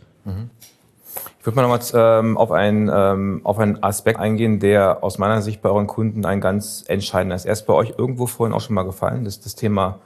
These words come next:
Skills und Fachkräftemangel. Also wir stellen natürlich fest, dass Unternehmen ja auf der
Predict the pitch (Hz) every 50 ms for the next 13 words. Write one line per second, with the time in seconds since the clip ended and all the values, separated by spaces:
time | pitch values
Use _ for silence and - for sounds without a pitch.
0 | _ _ _ - - - - 113 120 127 127 127 - - 104 104 104 101 - -
1 | - - _ _ - - - 120 123 - - - - 90 82 - - - 82 80
2 | 82 _ _ - - - - - - - - - _ _ _ - - 87 90 90
3 | 87 90 - 90 92 98 85 87 95 98 95 95 95 95 95 98 98 - _ _
4 | - - - 90 95 107 104 - - 101 90 - - 110 113 - 104 98 101 104
5 | 95 95 92 92 92 95 104 101 95 85 95 - - - 87 87 87 87